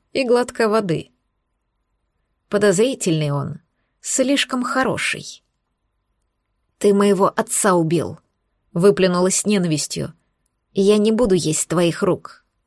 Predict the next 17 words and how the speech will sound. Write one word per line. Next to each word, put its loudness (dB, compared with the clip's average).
"И 2
не 0
надо 0
с -4
моих -2
рук", -6
понял 2
он 0
мои 2
слова 0
буквально. -2
"Подойди 4
и 4
возьми 2
все, -2
что -4
захочешь". -4